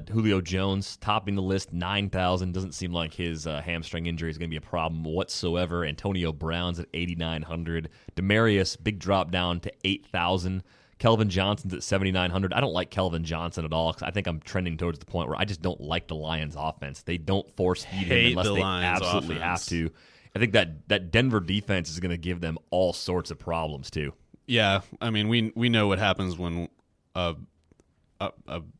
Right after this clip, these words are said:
Speaker 2: moving object collides with a Wade Phillips. Um,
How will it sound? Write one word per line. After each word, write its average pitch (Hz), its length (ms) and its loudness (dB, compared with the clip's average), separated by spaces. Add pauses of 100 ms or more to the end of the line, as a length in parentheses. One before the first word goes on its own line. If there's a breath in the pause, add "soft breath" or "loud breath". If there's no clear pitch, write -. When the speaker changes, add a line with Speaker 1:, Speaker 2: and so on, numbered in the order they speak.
(120)
Speaker 2:
moving 95 420 0
object 87 560 -2
collides 87 500 -2
with 90 120 -6
a 87 80 -4
Wade 85 360 -2
Phillips. - 800 -2
Um, 80 460 -6